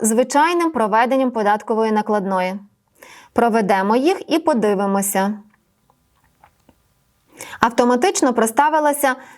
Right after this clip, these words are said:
дата врахування в декларації з П Д В. Перевіримо в самому реєстрі.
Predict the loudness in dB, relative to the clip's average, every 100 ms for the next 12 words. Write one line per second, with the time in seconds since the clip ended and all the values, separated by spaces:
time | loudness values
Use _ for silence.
0 | _ 0 2 2 0 0 0 0 0 2
1 | 0 0 -2 -2 0 0 2 2 0 0
2 | -2 -2 0 0 2 0 -4 -12 _ _
3 | _ _ _ _ _ _ _ -20 -20 -4
4 | 0 2 2 2 2 0 0 0 2 2
5 | 2 0 0 -2 -4 -8 -10